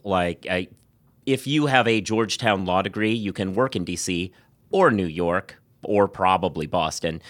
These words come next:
You have options there. Frankly, all of these schools are good enough. Like, if you're a superstar from any of these schools, you can kinda go wherever you wanna go.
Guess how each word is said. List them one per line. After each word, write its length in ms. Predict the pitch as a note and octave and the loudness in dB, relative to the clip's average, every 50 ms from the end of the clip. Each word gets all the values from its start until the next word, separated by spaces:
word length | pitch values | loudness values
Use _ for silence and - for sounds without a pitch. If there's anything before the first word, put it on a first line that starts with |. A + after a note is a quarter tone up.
| - - - | -20 -10 -2
You 300 | G#2 B2 C3 C3 - - - | 0 0 0 0 -2 -6 -4
have 280 | G#2 B2+ B2 A2+ G2+ - | 4 6 6 6 6 4
options 460 | G#2+ G#2 G2+ - - - F2+ E2 - | 4 4 2 2 0 -4 -6 -6 -4
there. 160 | - D#2+ D#2+ | -4 -4 -4
Frankly, 560 | D#2+ - - E3+ E3 - - C#3 B2 A2+ G#2+ - - - - _ _ | -4 0 2 2 2 4 4 2 2 2 0 -2 -10 -18 -20 _ _
all 220 | F#3 A#3+ C4 A3 | 4 4 4 4
of 80 | E3 A#2 | 2 0
these 160 | B2+ A2 - | 0 -2 -2
schools 320 | - - C#3+ A#2+ A2 - | -2 0 0 0 2 2
are 80 | A2 G2 | 0 -2
good 260 | F2+ - B2 B2 G#2 | 0 2 2 2 2
enough. 320 | G#2 F#2+ G2+ A2 G2 - G#2 | 4 4 4 4 4 4 0
Like, 120 | G2 - | -6 -8
if 100 | - - | -4 -2
you're 100 | A#3 G3+ | 0 0
a 20 | A#2 | 0
superstar 720 | - - - - B2+ - - G#2 - - - G2+ F#2+ F2+ | 0 -2 -2 -2 -2 -2 -2 -4 -2 0 2 2 2 2
from 160 | - G2+ F2+ | -2 -4 -2
any 160 | G2+ G#2+ G#2+ F2+ | 0 0 0 0
of 40 | D#2+ | -2
these 120 | E2 D#2+ | -4 -6
schools, 300 | - - G2 F2+ D#2+ F2 | -6 -6 -6 -6 -4 -4
you 80 | F#2 E2+ | -6 -6
can 120 | D#2+ D2+ | -6 -6
kinda 220 | - F#2+ F2 D#2+ D2+ | -4 -2 -2 -2 -2
go 160 | E2+ F2+ E2 | -2 -2 -2
wherever 300 | D#2 D#2+ E2 D#2+ D#2 E2 | -2 -2 -4 -4 -4 -4
you 120 | D#2 D#2 | -6 -6
wanna 180 | D#2+ E2 D#2+ D2+ | -6 -6 -6 -6
go. 280 | - F#2 F#2 G#2+ B2+ | -4 -4 -4 -4 -4